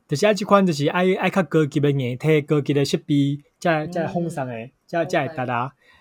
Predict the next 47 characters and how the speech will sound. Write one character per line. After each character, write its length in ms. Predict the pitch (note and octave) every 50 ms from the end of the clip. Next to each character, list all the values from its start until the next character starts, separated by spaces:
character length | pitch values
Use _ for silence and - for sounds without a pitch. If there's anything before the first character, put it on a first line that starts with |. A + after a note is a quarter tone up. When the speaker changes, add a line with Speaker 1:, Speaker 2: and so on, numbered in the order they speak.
| _ _
Speaker 1:
嘿， 220 | - B2+ B2 A#2
Speaker 2:
哦。 240 | A#2 E3 F3 F3 F3 F3
Speaker 1:
啊， 100 | F3 F3
所 120 | - - G3+
以 40 | G3
当 100 | F#3+ F3
初 120 | D3 F3
我 100 | F#3 F#3
就， 160 | E3 D#3+ D3
就 140 | C#3 - C#3+
会 100 | C3 B2+
去 140 | B2 - F3+
找 180 | - - D3+
迄 100 | B2+ B2+
款 200 | C3+ - D#3+ D3+
就 80 | D3+ C#3
是 80 | A#2+ B2+
免 200 | B2 C#3 C#3+ D3
钱 160 | B2+ B2+ B2
的 100 | A#2+ A#2
网 200 | A2+ A2 A2+ A#2+ A#2+
站 120 | - B2
来 120 | A#2 A2+ A2+
看。 200 | - - - A2+ G2+ A2+ _ - - - - _
啊， 100 | - F#3+
毋 80 | F#3 F3
过 100 | F3+ F#3
Speaker 2:
哦。 300 | F3+ F#3 F#3+ F3+ F3+ F3+ - - -
Speaker 1:
即 100 | - G3
马 100 | G#3+ A3
就 80 | G3+ D#3+
是 120 | - D#3
拢 160 | D3+ F3+ F3+
会 180 | E3 D#3 D#3 D#3
用 180 | C#3+ C3 C3 C#3+
迄 40 | D3
款， 260 | C#3+ D#3+ D#3 D#3 D3+
就 80 | C#3
是 120 | C#3 B2+ B2
比 140 | - - D3+
如 140 | D3+ C#3+
讲 240 | C3 C#3+ C#3 C#3+ C#3+
Netflix 720 | C#3 C#3+ C#3+ D3+ D#3 C#3+ _ - C3+ C3 - - - C3
啊， 140 | B2 B2 A#2+
还 160 | C3+ D3 C3
是 100 | A2 B2
讲 420 | B2 - C#3+ C3+ C3+ C3+ C#3 D3